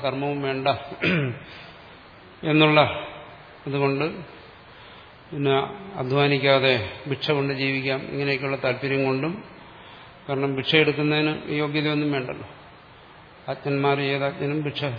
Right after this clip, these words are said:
സ്വീകരിച്ച് ജീവിക്കാം. അപ്പൊ അതുകൊണ്ട് അങ്ങനെ ഒരു പരിവ്രജനം, അതാണ് അനധികാരി പരിവ്രജനം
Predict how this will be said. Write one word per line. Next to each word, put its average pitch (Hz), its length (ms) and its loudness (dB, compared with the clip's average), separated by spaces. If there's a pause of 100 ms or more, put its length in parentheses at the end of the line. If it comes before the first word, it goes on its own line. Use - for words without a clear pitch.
സ്വീകരിച്ച് 139 500 -4
ജീവിക്കാം. 127 400 -4 (340)
അപ്പൊ 131 140 -4
അതുകൊണ്ട് 151 460 4 (680)
അങ്ങനെ 151 320 4
ഒരു 165 80 4
പരിവ്രജനം, 131 680 0 (1500)
അതാണ് 139 300 2 (300)
അനധികാരി 139 600 2 (460)
പരിവ്രജനം 131 560 0